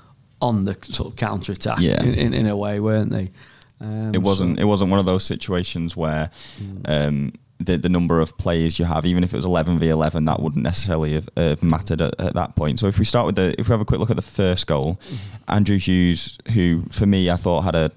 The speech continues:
Speaker 2: a po-, a poor game on, on Saturday,
Speaker 1: Mm-hmm.
Speaker 2: it, you've probably gotta say he's gotta do better at the far post to,
Speaker 1: Yeah.
Speaker 2: to stop, to stop Hall tapping
Speaker 1: Yeah.
Speaker 2: it in. It's come a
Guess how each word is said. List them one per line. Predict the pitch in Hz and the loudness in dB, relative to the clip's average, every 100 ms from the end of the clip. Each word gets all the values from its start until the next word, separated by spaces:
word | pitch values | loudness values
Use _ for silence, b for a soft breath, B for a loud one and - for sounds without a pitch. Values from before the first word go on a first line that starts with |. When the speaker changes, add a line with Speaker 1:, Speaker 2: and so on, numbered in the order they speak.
| - | -4
Speaker 2:
a | - | -4
po-, | - - - | -2 -4 -6
a | |
poor | - - 87 | -4 0 0
game | 82 78 78 | 0 0 2
on, | 73 73 - | 2 0 -2
on | 80 80 | -2 0
Saturday, | - 87 - 73 76 | 0 -4 -2 -2 -2
Speaker 1:
Mm-hmm. | - - 107 98 - _ - - | -4 -12 -12 -14 -20 _ -6 -6
Speaker 2:
it, | - - - - | -6 -12 -16 -4
you've | 98 - | -2 0
probably | - 101 90 | 0 2 2
gotta | 82 | 2
say | 90 85 | 2 0
he's | 85 | 2
gotta | 85 65 | 0 0
do | 87 | 0
better | 90 - 85 | 0 -2 -4
at | |
the | - | -2
far | 90 82 | -2 -2
post | - 80 80 - | 0 -2 -2 -2
to, | 85 | -2
Speaker 1:
Yeah. | - | 0
Speaker 2:
to | - 87 | -2 -2
stop, | - 82 - - _ - | -2 -4 -6 -16 _ -14
to | - 87 | -4 -4
stop | 90 85 - | -2 -4 -2
Hall | 95 80 78 - - | -2 0 -2 -6 -6
tapping | 82 - 90 | -2 0 0
Speaker 1:
Yeah. | 82 | 2
Speaker 2:
it | |
in. | 82 82 | 2 2
It's | 65 - | 0 0
come | |
a | 101 | 2